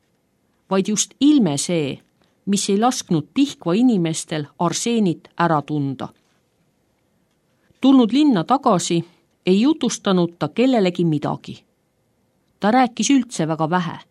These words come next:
Ehk mitte nii vähe kui õndsake olles, kuid tema nüüdsed sõnad helisesid sellise vaikusega, mis pole omane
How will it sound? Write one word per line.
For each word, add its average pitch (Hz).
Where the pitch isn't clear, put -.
Ehk 220
mitte 262
nii 302
vähe 190
kui 175
õndsake 254
olles, 175
kuid 196
tema 214
nüüdsed 277
sõnad 277
helisesid 190
sellise 233
vaikusega, 170
mis 208
pole 208
omane 214